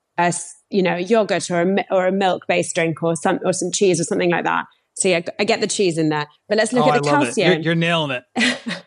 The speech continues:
Speaker 1: <laughs> Let's look at, like, the whole grains. How can we make sure that every week you have thirty different types of, um, fiber, like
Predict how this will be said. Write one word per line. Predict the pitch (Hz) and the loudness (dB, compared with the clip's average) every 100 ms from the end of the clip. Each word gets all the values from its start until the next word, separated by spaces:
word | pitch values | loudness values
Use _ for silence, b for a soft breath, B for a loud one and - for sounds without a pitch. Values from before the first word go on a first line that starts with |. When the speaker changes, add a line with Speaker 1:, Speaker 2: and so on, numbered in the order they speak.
| - | -16
Speaker 1:
<laughs> | 302 | -8
Let's | 269 285 247 | -2 -2 0
look | 277 285 | 0 0
at, | 285 - | -2 -2
like, | 233 - | -4 -4
the | |
whole | 240 - 277 294 285 | -6 -2 0 2 2
grains. | 208 170 165 - | 0 -2 -4 -4
How | 196 | -2
can | 240 269 | 0 0
we | 254 | 2
make | 226 - | 2 0
sure | - 202 175 170 b b | 0 0 0 -2 b b
that | - - | -6 -2
every | 240 208 247 220 | -4 0 0 2
week | 214 156 131 | 2 0 -2
you | 175 | -2
have | 180 | -4
thirty | - - 196 196 - 208 | -6 -2 0 0 -2 -4
different | 180 185 180 170 170 - _ _ | 0 -2 0 -2 -4 -10 _ _
types | - 175 165 - | -4 0 0 -2
of, | - 165 - _ | -6 -6 -8 _
um, | 165 165 170 175 | 0 2 2 0
fiber, | - - 277 262 233 170 | -4 -4 0 0 0 -2
like | 160 165 | -2 -4